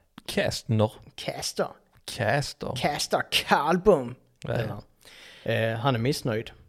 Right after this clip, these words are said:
Speaker 2: Du kan se Danmark. Sur
Speaker 1: <laughs>
Speaker 2: smiley.
Speaker 1: Nej, nej.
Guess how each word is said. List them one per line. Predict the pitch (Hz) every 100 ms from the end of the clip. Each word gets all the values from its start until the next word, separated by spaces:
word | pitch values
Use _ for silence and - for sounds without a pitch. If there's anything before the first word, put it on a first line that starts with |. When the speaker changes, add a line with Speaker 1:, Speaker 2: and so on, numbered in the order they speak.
| _ -
Speaker 2:
Du | 131
kan | 127 123
se | - 131
Danmark. | 110 156 110 101 - - - - - _ _ -
Sur | -
Speaker 1:
<laughs> | 117
Speaker 2:
smiley. | - 127 113 127 123 - _ _
Speaker 1:
Nej, | - 120 -
nej. | 110 123 117